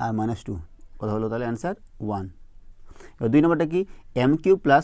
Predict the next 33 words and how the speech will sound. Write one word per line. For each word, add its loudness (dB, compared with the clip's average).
ওয়ান 2
by 0
এম -2
কিউব, -8
তাহলে -8
এ 4
কিউব 0
প্লাস 0
বি -2
কিউবের -2
সূত্র, -12
এ -2
কিউব -4
প্লাস -2
বি -4
কিউবের -2
সূত্র -6
কীভাবে -2
লেখা -2
যায়? -4
a 2
plus 0
b -18
তার 0
হোল 0
কিউব -2
minus 0
three 0
a 2
b 0
into -2
a -2
plus -2